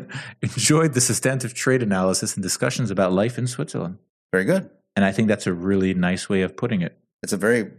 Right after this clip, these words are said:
Speaker 2: nice way of putting it. Also, Artie, I thought you might mention we have various listeners who are mentioning us in their Twitter posts.
Speaker 1: Yeah, th-, these have been going up in number. Josh Wickerham had actually posted about us and his big head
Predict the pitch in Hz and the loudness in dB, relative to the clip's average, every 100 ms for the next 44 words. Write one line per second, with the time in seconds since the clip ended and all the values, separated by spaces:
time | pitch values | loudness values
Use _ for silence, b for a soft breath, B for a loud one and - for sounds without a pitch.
0 | _ - 85 - 80 - 82 82 - 151 | _ -4 -4 -2 -2 -2 -4 -2 0 0
1 | 175 139 139 123 156 151 143 123 95 107 | 2 2 4 2 0 -2 0 0 0 -2
2 | 110 101 95 95 98 95 87 80 90 98 | -2 0 0 0 0 0 -4 -2 0 2
3 | 95 - 98 - 101 92 82 - 90 85 | 0 0 -2 0 2 0 -2 0 2 2
4 | 90 95 - 95 87 85 - 92 85 82 | 2 0 0 0 2 0 -2 0 0 0
5 | - 113 113 107 98 - _ - 71 76 | -2 0 2 2 0 -6 _ -4 -4 -2
6 | - 101 156 156 113 156 160 143 120 123 | -2 2 2 0 2 2 4 0 2 2
7 | 117 113 123 - 104 90 87 104 - 98 | 4 4 4 2 2 2 2 0 0 -2
8 | 101 - 104 101 90 87 85 - 90 85 | -2 -4 -6 0 2 2 -2 -6 -6 -4
9 | 82 - 90 85 85 - - 92 - 90 | -2 -2 0 0 -2 -10 -2 -2 0 -2
10 | 85 85 85 85 - 82 85 82 92 87 | 2 2 2 0 -2 -2 -2 0 -2 -2
11 | 90 90 80 | 0 0 -2